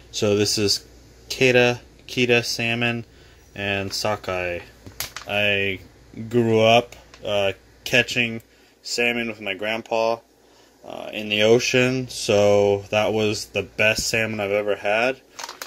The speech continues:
Um, I do ha-, get some good salmon every once in a while, like when I go to,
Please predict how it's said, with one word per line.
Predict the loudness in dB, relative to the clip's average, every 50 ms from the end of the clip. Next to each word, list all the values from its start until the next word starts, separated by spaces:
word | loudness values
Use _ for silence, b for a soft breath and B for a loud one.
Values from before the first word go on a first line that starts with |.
| B B -12
Um, | -10 -8 -6 -6 -6 -6 -6 -6
I | -6 -6
do | -6 -6 -6 -6 -6
ha-, | -6 -4 -2 -2 -2
get | 0 0 0 0 0 -4
some | -8 -8 -8 -4
good | -2 0 0 0 -2
salmon | -6 -4 -4 -4 -4 -4 -6 -6
every | -6 -6 -6 -6
once | -6 -6 -8 -8 -8 -10
in | -6
a | -4
while, | -2 -2 0 0 0 0 0 0
like | -2 -2 -4 -4 -6 -6
when | -6 -6
I | -4 -2
go | 0 0 0 0
to, | -2 -4 -4 -2 -2 -2 -2